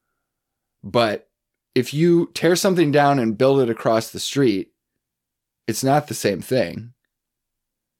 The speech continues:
And have you ever heard anyone say,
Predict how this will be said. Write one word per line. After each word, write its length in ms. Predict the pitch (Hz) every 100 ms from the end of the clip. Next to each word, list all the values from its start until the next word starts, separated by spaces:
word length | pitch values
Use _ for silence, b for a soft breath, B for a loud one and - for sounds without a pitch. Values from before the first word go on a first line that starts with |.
| _ _ _ _ _ _ _ _ _ _ -
And 460 | 120 113 101 98 _ _ _ _ _ _ _
have 120 | 131
you 200 | 135 170 -
ever 280 | 127 160 160
heard 180 | 170
anyone 400 | 139 151 147 131
say, 540 | 113 - 117 120 139